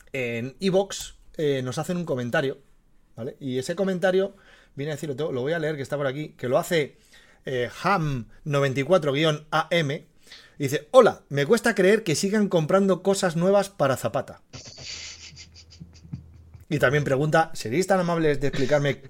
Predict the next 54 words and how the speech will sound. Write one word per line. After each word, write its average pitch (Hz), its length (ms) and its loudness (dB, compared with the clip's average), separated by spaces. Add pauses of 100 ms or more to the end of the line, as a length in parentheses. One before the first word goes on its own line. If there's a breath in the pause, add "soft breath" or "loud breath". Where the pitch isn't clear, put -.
qué 170 260 6
o 156 160 0
quiénes 175 240 8
son 160 160 10
los 139 200 6
Roseliners?". 156 880 4 (500 loud breath)
Lo 170 280 2
de 175 120 8
lo, 175 160 4
y, 156 120 0
y 156 140 0
luego 196 180 2
pone 202 160 2
una, 185 420 0
unas 165 200 -2
palabras 170 340 -2
en, 160 340 -4
en 143 160 -4
alemán 165 440 2 (420 loud breath)
que, 131 340 2
madre 131 280 -2
de 120 60 -2
Dios, 127 360 -2
no 131 220 -6
me 131 100 -2
atrevo 123 240 -2
ni 123 60 -4
a 120 80 -4
traducirlo 117 420 -4
porque, 110 240 -6 (360 loud breath)
en 139 100 -6
cuanto 160 300 4
a - 40 -8
lo 151 120 2
de 160 60 6
los 160 120 4
Roseliners 165 480 2
da 156 80 4
igual, 185 300 6
ya 139 100 -2
sabemos 131 240 -4
todos 135 240 -2
que - 80 -8
nos 120 100 -4
referimos 120 320 -6
a 120 80 -4
mi, 113 380 -4
a 123 80 -8
mi 113 100 -6
club, 175 420 -4
eh, 104 220 -8
Club 127 220 -4
Roselín 123 400 -4
Tibif, 123 380 -10